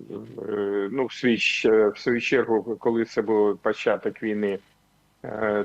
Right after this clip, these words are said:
то добровольне формування на територіальних громад зіграли свою роль, е, в боротьбі з сухопутним противником.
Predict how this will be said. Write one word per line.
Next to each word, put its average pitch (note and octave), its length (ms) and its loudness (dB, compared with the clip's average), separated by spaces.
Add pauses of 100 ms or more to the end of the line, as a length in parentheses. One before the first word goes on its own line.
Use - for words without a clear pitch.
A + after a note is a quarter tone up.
то G2 520 2
добровольне G#2 920 0
формування A2 760 0
на B2 120 -2
територіальних A2 640 0 (100)
громад G#2+ 420 -2 (220)
зіграли G#2 540 2
свою G#2 460 2
роль, G2+ 460 4
е, G2 280 2
в F#2 200 -4
боротьбі G#2 480 0
з - 160 -16 (100)
сухопутним A2 840 -4
противником. C#3+ 760 0